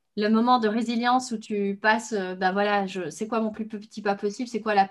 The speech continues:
première petite prise que je peux, sur laquelle je peux mettre mon attention et, euh, et rester focus dessus et, et l'apprécier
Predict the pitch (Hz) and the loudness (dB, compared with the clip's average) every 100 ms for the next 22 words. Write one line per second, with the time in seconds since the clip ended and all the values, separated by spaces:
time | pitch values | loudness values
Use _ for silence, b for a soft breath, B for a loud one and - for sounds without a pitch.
0 | - - 226 233 226 220 220 226 - 254 | -2 -4 0 0 0 -2 -2 -4 -2 -2
1 | 254 208 202 190 208 208 196 196 196 _ | -2 -6 -6 -6 -4 -4 -2 -6 -10 _
2 | _ _ _ _ _ 226 202 240 226 220 | _ _ _ _ _ -2 -2 -2 -4 -2
3 | 220 220 233 220 220 226 220 - 233 233 | 0 -2 -2 -2 -2 -6 -8 -8 -6 -4
4 | 220 196 185 175 170 - 190 190 196 220 | -4 -4 -6 -10 -14 -12 -6 -4 -4 -6
5 | 220 214 220 208 214 214 233 233 220 185 | -6 -6 -6 -4 -4 -4 -6 -2 -2 -2
6 | - 202 196 - 208 - 254 359 | -2 0 0 -2 -8 -6 -8 -8